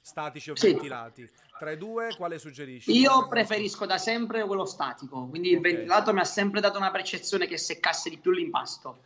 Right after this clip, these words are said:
Speaker 1: Ok. Per il tuo tipo di pizza, per esempio ieri Salvatore, questo mi piace questa cosa, perché Salvatore Santucci ieri diceva il ventula-, è ventilato perché lui con-, facendo un tipo di pizza differente dal tuo, un po' più tradizionale,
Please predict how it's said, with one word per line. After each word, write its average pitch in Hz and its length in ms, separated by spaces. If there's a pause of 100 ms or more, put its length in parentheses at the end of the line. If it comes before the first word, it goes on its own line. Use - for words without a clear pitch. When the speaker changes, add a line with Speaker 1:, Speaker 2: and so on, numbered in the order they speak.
(160)
Speaker 1:
Ok. 117 480 (380)
Per 165 120
il 175 80
tuo 214 120
tipo 214 120
di 180 60
pizza, 143 180
per 165 100
esempio 220 160
ieri 208 240
Salvatore, 151 640 (100)
questo 196 240
mi 185 80
piace 143 300
questa 135 240
cosa, 123 160
perché 135 160
Salvatore 196 280
Santucci 180 420
ieri 185 160
diceva 143 280
il 131 100
ventula-, 196 480
è 160 100
ventilato 156 800 (360)
perché 196 300
lui 196 160
con-, 139 180
facendo 175 300
un 170 120
tipo 165 280
di 143 100
pizza 139 380
differente 135 800
dal 127 180
tuo, 120 300
un 120 120
po' 135 140
più 131 160
tradizionale, 147 680